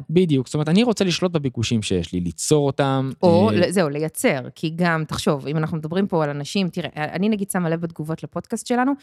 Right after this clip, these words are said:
Speaker 2: שיש המון אנשים שסופגים מאיתנו רעיונות.
Speaker 1: נכון.
Speaker 2: אוקיי? אז נכון לכרגע, נגיד,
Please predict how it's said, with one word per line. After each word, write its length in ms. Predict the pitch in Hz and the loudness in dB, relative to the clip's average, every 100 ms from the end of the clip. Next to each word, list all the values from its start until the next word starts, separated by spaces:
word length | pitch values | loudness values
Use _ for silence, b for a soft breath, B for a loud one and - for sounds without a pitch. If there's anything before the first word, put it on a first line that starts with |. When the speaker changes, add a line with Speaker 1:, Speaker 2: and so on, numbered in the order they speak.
| B B | B B
Speaker 2:
שיש 180 | - 214 | -8 -2
המון 160 | 220 247 | 0 0
אנשים 260 | 220 240 | 0 -2
שסופגים 520 | 233 226 214 - 220 | -2 -4 -4 -4 0
מאיתנו 340 | 247 226 214 208 | 0 2 2 2
רעיונות. 360 | 190 180 165 151 - | 0 0 -2 -4 -2
Speaker 1:
נכון. 260 | 123 - 120 | 0 0 -2
Speaker 2:
אוקיי? 300 | 170 214 247 B B 175 | -2 -2 -4 B B -8
אז 140 | 160 | -4
נכון 240 | 180 202 269 | -2 0 0
לכרגע, 280 | 262 247 | 0 -2
נגיד, 200 | 240 220 | -2 -2